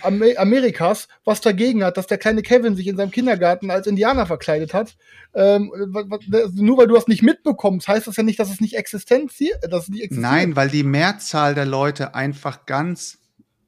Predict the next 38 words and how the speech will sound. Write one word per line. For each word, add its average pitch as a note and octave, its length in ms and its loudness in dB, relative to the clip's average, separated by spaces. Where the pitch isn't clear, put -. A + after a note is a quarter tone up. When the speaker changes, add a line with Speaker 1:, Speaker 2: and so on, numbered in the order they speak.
Speaker 2:
weil C3 220 -2
die E3+ 160 -4
einfach D3 340 -6
weiß G3 320 -6
sind. A2 320 -12
Weil B2+ 120 -4
die D3 300 -8
Mehrzahl, E3+ 560 -4
also C3+ 220 -4
wirklich F3 360 -2
die C#3+ 200 -8
absolute G3 640 0
Mehrzahl, B2+ 500 2
würde A2+ 120 -6
ich G#2+ 60 -10
sogar A#2+ 220 -10
sagen, G#2 400 -10
sind A2+ 400 -8
weiß, D#3+ 460 -2
die B2+ 300 -6
auf B2+ 140 -10
die A#2+ 100 -16
Barrikaden C3 580 -4
gehen, F3 240 -2
die C3+ 100 -6
in A2+ 80 -4
den G#2+ 140 -6
Foren F#3 420 0
posten, D#3+ 540 -4
die C3 100 -6
sich B2 180 -8
bei A#2+ 100 -4
B G#2+ 140 -10
G A#2+ 140 -8
G F#3 180 -4
austauschen, E3 840 -2
die A#2+ 140 -8
sich, C#3 240 -12